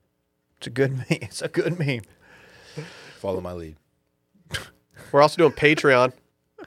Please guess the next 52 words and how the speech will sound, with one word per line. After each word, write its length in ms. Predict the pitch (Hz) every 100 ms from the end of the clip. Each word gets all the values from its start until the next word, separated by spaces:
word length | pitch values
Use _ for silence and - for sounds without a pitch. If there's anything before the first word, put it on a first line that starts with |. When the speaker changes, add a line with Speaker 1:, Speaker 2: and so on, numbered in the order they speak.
| _ _ _ _ -
Speaker 3:
Right 160 | 151
after 160 | 156 156
this 160 | 151
episode 340 | 147 139 131 131
today, 160 | 131
we're 80 | 127
gonna 120 | 127
sit 200 | - 143
down 160 | 120 131
and 100 | 123
do 100 | 123
Circling 520 | 127 - 156 160 143
Bachelorette. 760 | 117 135 143 - 135 123 139 139 _ _ _ _ -
Hometowns, 440 | 147 147 123 113
baby. 360 | 120 120 120 - _ _
Speaker 2:
Oh, 100 | 90
yeah. 100 | 95 - _ _ _
Speaker 3:
Major 220 | 139 151
shouts 380 | 143 165 131 135
to 60 | 143
all 80 | 123
the 140 | 120
parents 440 | - 156 135 127
out 160 | 131 127
there. 240 | 131 127 - _ _ _ _ _ _ _ _ _ -
Uh, 400 | 151 139 127 - 165
also, 280 | 175 175
Friday 360 | 160 175 160 151
voicemails 420 | 135 143 151 127
dropping 220 | - 135 131
tomorrow 300 | 123 131 131
on 100 | 117
Thursday. 380 | 127 127 120 110
Can't 240 | 139 120
wait. 380 | 123 127 123 - -
If 100 | 131
you 80 | 143
haven't 160 | 147
gotten 200 | 139 131
yours 180 | 123 123
in, 160 | 131 120
eight 140 | 135
eight 100 | 131
eight, 160 | 131 -
six 220 | 147 -
one 80 | 135
eight, 140 | 131
four 160 | - 151
four 180 | 147 123
two 240 | - 127 120
two. 180 | 127
Again, 220 | 123 127